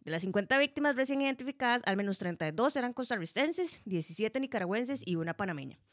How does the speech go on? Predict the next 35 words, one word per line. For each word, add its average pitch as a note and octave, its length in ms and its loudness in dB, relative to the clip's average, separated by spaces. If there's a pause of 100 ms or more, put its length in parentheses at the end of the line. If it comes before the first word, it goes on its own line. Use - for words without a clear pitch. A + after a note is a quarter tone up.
(600)
Treinta A#3 320 2
víctimas C4+ 440 0
eran G3 280 -2
niños. C#4+ 480 0
De E3+ 160 0
este F3 160 0
grupo, A3 280 -2
catorce G#3 420 -2
eran A3 180 -2
niños A#3+ 240 -2
explotados G3+ 560 -4
junto G#3 340 -4
a D#3 60 0
un F#3 200 -6
padre A#3+ 400 2
o F3 140 2
a D#3+ 60 2
un D#3 200 -2
tutor. C#3+ 380 -6 (160)
Toda F#3 160 2
esta G3+ 140 -2
información A#3 560 -4
viene B3 320 0 (340)
de G#3+ 200 0
la G#3+ 220 2
Embajada E3+ 380 -2
Americana. E3 480 -6 (1120)
Ahora E3+ 320 -4
bien, G3+ 380 2
entremos D#3+ 420 -8
en F#3 100 -4
el D3+ 120 -6
tema F3+ 380 -6 (240)
en D#3 160 -4
sí. F#3+ 200 -4